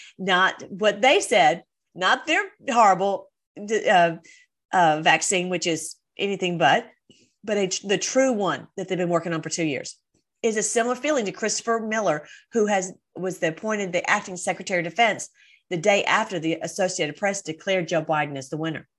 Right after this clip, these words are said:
right? So this is who will, who will do the con-, continuity of government when President Trump ostensibly is not in place, okay? Trump knew the pandemic was coming.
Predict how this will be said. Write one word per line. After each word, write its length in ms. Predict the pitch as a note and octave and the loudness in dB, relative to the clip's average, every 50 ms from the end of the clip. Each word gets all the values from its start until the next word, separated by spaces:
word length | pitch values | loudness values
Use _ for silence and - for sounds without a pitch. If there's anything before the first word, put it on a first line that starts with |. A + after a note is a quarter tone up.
| _ _ _ _ | _ _ _ _
right? 360 | D#3 D#3 D3+ D#3+ F3+ - - _ _ _ _ - - - - _ _ | -4 0 2 2 2 0 -6 _ _ _ _ -20 -20 -20 -20 _ _
So 180 | _ - - F#3+ | _ -2 0 2
this 240 | F3 F#3+ G#3 G3+ - | 2 2 2 0 -2
is 140 | A#3 A3+ - | -4 -6 -4
who 160 | A3+ A#3+ A#3+ | -2 0 2
will, 220 | A#3 A#3+ A#3+ - | 2 0 0 0
who 220 | E3 G#3+ C4+ D4 C#4 | -2 -2 0 0 0
will 120 | C#4 C4 | -2 -2
do 160 | C4+ A#3 A#3 | -4 -6 -6
the 80 | G#3+ G3 | -6 -6
con-, 220 | - G3 F#3 - - | -8 -10 -12 -12 -6
continuity 460 | - A3+ A3+ G3+ A3 G#3 G3 F3+ F#3 | -2 0 0 0 0 -2 -2 0 -2
of 100 | F3 D#3+ | -2 0
government 360 | G#3+ G#3+ G#3+ F#3+ F#3 F#3 F#3 - - - - _ | 0 0 0 0 -4 -6 -8 -12 -18 -20 -20 _
when 220 | - G3 F#3+ F3+ F3+ | -6 -4 -4 -4 -2
President 420 | - A3 G#3+ G3+ G3 G3 - - | 0 0 0 0 0 -2 -4 -4
Trump 240 | - A3 A3 G#3+ - - | -4 -6 -6 -6 -8 -10
ostensibly 600 | D#3+ D#3 - - A#3 A3+ G#3+ G3 E3+ D#3+ D#3 C#3+ - - | -10 -8 -4 -4 -4 -4 -6 -8 -8 -6 -6 -6 -6 -6
is 240 | - F3+ F3 E3 - | -6 -6 -6 -4 -4
not 260 | F3 D#3+ D#3 D3 - | -4 -4 -4 -6 -6
in 120 | F3 E3+ D#3 | -8 -10 -8
place, 480 | - - D#3 C3+ - - - - - _ _ _ _ _ - | -2 -2 -2 -2 -2 -4 -10 -12 -14 _ _ _ _ _ -4
okay? 320 | - D#3 E3 F#3+ A3 - _ _ _ _ _ _ _ _ _ _ _ _ _ _ _ _ _ _ _ - - - - - - - _ _ | -2 0 0 -2 -4 -10 _ _ _ _ _ _ _ _ _ _ _ _ _ _ _ _ _ _ _ -20 -20 -20 -20 -20 -20 -20 _ _
Trump 200 | - B3 A3+ - | -4 -2 -2 0
knew 140 | G#3+ G#3+ A#3 | 0 0 0
the 60 | A3 | 0
pandemic 400 | - G#3+ F#3+ F3 F3+ F3 F#3+ F3+ | 0 -2 0 2 0 0 0 -2
was 120 | F3+ E3 E3 | -4 -6 -6
coming. 320 | - F#3 E3 D#3+ C3 D#3+ | -6 -8 -8 -8 -10 -12